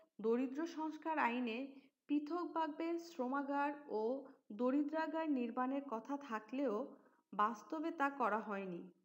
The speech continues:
অর্থাৎ বাস্তবে শুধু শ্রমাগার নির্মাণ করা হয়। এই শ্রমাগারে সকল শ্রেণীর দরিদ্ররা বসবাস করার ফলে তারা মানবতর জীবনযাপনে বাধ্য হতো।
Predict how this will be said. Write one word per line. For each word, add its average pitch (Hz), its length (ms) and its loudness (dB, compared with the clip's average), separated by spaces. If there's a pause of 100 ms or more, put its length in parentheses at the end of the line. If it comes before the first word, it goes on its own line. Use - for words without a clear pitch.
(160)
অর্থাৎ 220 520 0 (440)
বাস্তবে 233 580 -2
শুধু 349 300 -2
শ্রমাগার 294 640 -2
নির্মাণ 233 420 0
করা 220 240 -2
হয়। 202 300 -8 (880)
এই 302 200 0
শ্রমাগারে 294 880 0 (160)
সকল 302 500 -2
শ্রেণীর 320 480 -2
দরিদ্ররা 254 540 2
বসবাস 240 600 -2
করার - 300 -10
ফলে 233 460 -6 (320)
তারা 220 360 2 (300)
মানবতর 294 640 2
জীবনযাপনে 254 800 -2
বাধ্য 185 400 0
হতো। - 400 -8